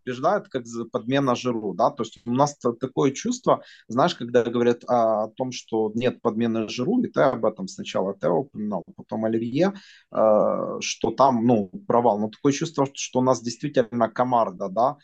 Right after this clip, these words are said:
только за Жиру и больше никого нет. Как будто нет Окафора, как будто нет Лиао того же, да, в страе, как будто нет Пулисика, да, Пулишича, я все-таки буду так говорить, но для этого, конечно, надо более умный, сложно сочиненный,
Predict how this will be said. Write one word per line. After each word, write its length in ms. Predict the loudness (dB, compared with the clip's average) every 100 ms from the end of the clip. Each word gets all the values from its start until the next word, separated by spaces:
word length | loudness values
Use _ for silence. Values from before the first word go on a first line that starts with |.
| _ _
только 260 | -8 -6 -6
за 140 | -4
Жиру 260 | -2 2 2
и 100 | 0 -4
больше 360 | -4 -2 -4
никого 320 | -8 -4 -2
нет. 220 | -2 -4 -8
Как 140 | -14
будто 240 | -10 -2
нет 240 | 2 2 0
Окафора, 580 | -4 -6 -6 0 0 0
как 200 | -6 -8
будто 240 | -4 0
нет 240 | 2 2
Лиао 540 | 2 6 8 8 6 2 -2
того 220 | -4 -4
же, 100 | -6
да, 220 | -4 -2
в 60 | -2
страе, 460 | -4 -2 -2 -2 -8 -16 _
как 140 | -10
будто 220 | -6 0 2
нет 260 | 2 0 4
Пулисика, 760 | 6 6 2 -4 -6 -4 -2
да, 200 | 2 2
Пулишича, 760 | 4 0 0 0 -2 -6 -8 -6
я 60 |
все-таки 380 | -6 -10 -10 -6
буду 240 | -2 -2 0
так 220 | 0 -2 -4 -20 -4
говорить, 340 | 0 4 4 4
но 160 | 2
для 200 | 4 4
этого, 240 | 4 2 2
конечно, 460 | 0 0 -2 -2
надо 220 | 0 0
более 300 | 0 2 2
умный, 460 | 0 0 0 0 -4
сложно 400 | -6 -8 -6 -8
сочиненный, 800 | -8 -8 -2 2 2 2 -2 -4